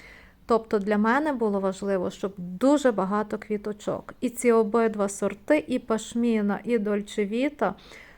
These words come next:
це рекордсмени із кількості квітів на кущеві. Та ще й кущ настільки гармонійний.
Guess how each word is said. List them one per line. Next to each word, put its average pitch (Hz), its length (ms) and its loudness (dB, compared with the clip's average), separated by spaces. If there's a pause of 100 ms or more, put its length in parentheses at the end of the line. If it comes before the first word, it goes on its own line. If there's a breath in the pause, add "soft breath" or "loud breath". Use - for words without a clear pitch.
(160 loud breath)
це 240 200 4
рекордсмени 240 1200 2
із 247 840 0 (340)
кількості 247 680 2
квітів 226 480 2
на 208 140 2
кущеві. 202 760 0
Та 233 180 0
ще 294 280 4
й 285 40 4
кущ 294 340 2
настільки 247 840 2
гармонійний. 208 1120 0